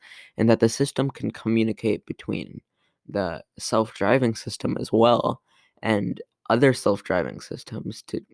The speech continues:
optimize it even further and make the whole system really, really fast. Um, but this is just a small part of a bigger effort that not only Google, but many other companies and people are working towards to help stop climate change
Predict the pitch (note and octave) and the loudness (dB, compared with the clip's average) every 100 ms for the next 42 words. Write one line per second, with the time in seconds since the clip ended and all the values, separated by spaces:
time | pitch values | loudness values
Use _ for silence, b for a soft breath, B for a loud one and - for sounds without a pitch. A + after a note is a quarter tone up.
0 | - - - G2+ G2+ G2+ - - A#2+ A2+ | -18 -16 -10 -4 -4 -4 -6 -2 0 0
1 | G#2+ - G#2 F#2 - - _ b b - | -2 0 2 2 0 -10 _ b b -4
2 | G2+ G2 - G2 E2 - _ _ _ - | -2 -2 -4 -4 -4 -8 _ _ _ 0
3 | G#2+ G#2+ G#2 - _ _ _ - G#2 - | 2 4 0 -4 _ _ _ -6 -4 -2
4 | G#2 G#2 A#2 A2+ A2 G2 F#2 G#2+ - - | -2 0 2 4 4 2 0 0 -2 -2
5 | - - - _ b b b b - G#2+ | -8 -20 -20 _ b b b b -2 0
6 | G2+ G2+ A2 - C3+ D#3 - C3 - A2 | 0 0 0 2 2 0 2 0 0 -6
7 | - - G#2 A2 - G#2+ - G2+ G2+ G2+ | -6 -2 0 0 0 0 0 2 2 2
8 | G#2 - A#2+ A#2 - - - B B G#2+ | 0 0 -2 -2 -6 -6 -12 B B -2
9 | F#2+ B2 A#2+ B2+ A2 B2 C3+ G2+ G2+ - | 4 4 6 6 6 4 6 6 4 2
10 | G#2+ A2+ A2+ A2+ A2+ G#2+ A#2+ A2+ A2+ G#2+ | 4 6 6 4 2 0 -2 0 0 0
11 | - G#2 - - C#3+ - A2 G2+ G#2 - | -2 -6 -2 4 4 6 2 4 0 0
12 | A#2+ G#2 - D3+ - - - b b b | -2 -4 -8 -8 -12 -12 -20 b b b
13 | - A#2 - - A2 A2+ - - G#2+ B2 | 0 0 0 0 0 0 -4 -2 0 0
14 | - - G#2 G2 G2+ | -4 -4 -4 -2 -4